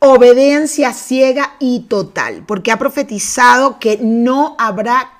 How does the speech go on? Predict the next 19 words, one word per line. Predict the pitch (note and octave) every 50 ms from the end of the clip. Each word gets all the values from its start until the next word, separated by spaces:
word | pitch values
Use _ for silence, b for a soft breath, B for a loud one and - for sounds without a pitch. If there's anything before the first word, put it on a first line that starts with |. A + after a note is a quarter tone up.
| _ -
quejas | - C#4 D4 C#4+ C#4+ D#4+ E4 D#4+ - -
ni | C#4+ B3+ B3
objeciones | A3+ A3+ - - - G3+ - - B3 C#4 D4 D#4 D#4+ E4+ F4+ F4 - B B B B B B
por | B3+ B3 A#3
lo | A#3+ G#3+ E3
que | G#3+
deberá | G3+ G3 G3 G3 G#3 A#3
hacerse | - - B3+ B3 - - - A3+ G3 E3+ D#3+ D#3 - - - - -
hasta | - G3+ F3+ - - G3
que | E3 A3
hayamos | G3+ F#3 A3 A#3+ B3+ C#4+ C#4+ C#4
establecido | C4 - A3 G#3 G#3 G3+ - B3 B3+ C4
en | B3
la | G#3+ F3 -
tierra | - B3+ B3+ C#4 D4 - -
el | G#3 G3 F3+
reino | F3 E3 E3+ D#3+ D#3+ E3+
de | F3 F3 E3+
Dios. | D#3+ C#3+ - - - - - - - - - - - - - - - - _